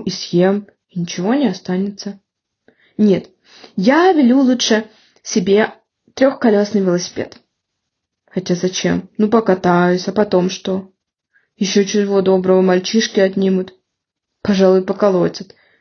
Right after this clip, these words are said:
Нет, м, лучше я себе велю билет в кино или в цирк. Там все-таки весело. А может быть,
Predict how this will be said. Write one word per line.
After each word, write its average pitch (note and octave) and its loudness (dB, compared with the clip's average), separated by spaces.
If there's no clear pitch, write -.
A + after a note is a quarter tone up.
Нет, G3+ 2
м, G#3 0
лучше D4 -2
я B3 2
себе A3+ 0
велю A3 0
билет G#3 0
в - -18
кино B3 2
или F4+ 4
в - -12
цирк. - -2
Там F#4 2
все-таки C4 -4
весело. F3 0
А A3+ 2
может B3 2
быть, A#3+ -2